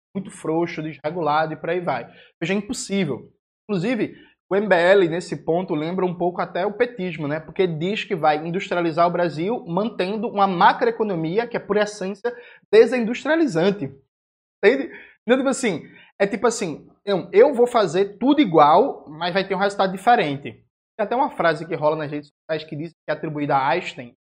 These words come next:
provavelmente não é, que é: "Loucura é sempre fazer a mesma coisa e esperar um resultado diferente."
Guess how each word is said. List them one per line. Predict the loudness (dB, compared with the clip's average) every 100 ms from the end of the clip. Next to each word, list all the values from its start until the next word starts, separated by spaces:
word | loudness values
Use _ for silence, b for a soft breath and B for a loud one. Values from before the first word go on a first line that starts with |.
| -8
provavelmente | -4 -4 -4 -6 -4
não | -4 -2 0
é, | 0 -2 -14 _
que | 0
é: | 0 2
"Loucura | 4 2 0 -4 -2 2 2
é | 2
sempre | -2 -8 -6 -4
fazer | -2 0 -2
a |
mesma | -4 -4 -4
coisa | 0 2 2
e | -2
esperar | -4 0 0
um | 0
resultado | -2 -2 0 0
diferente." | -2 0 0 0 -6 -14